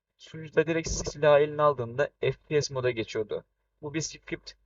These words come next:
Bunun scriptini geliştirmişler güzel bir şekilde. Silahı eline aldığında direkt, e, F P S moda geçiyor ve böyle alıştık biz sunucuda. Hiçbir şekilde T P P'ye geçemiyordun. Arabada hariç. Drive-by'de atmak bilmiyorum. Çok şey oluyor. Evet,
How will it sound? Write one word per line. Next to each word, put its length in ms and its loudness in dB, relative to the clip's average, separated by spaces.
Bunun 140 -8
scriptini 520 -14
geliştirmişler 680 -2
güzel 320 0
bir 60 -12
şekilde. 460 -4
Silahı 260 6
eline 240 4
aldığında 460 4
direkt, 220 -6
e, 360 2
F 60 -12
P 100 -2
S 120 -10
moda 180 2
geçiyor 520 -2
ve 180 4
böyle 180 4
alıştık 360 -2
biz 60 -14
sunucuda. 380 -6
Hiçbir 200 -10
şekilde 420 0
T 140 2
P 140 -6
P'ye 220 0
geçemiyordun. 500 -4
Arabada 460 6
hariç. 380 0
Drive-by'de 440 4
atmak 340 -2
bilmiyorum. 360 -4
Çok 260 -10
şey 200 -2
oluyor. 260 -8
Evet, 220 10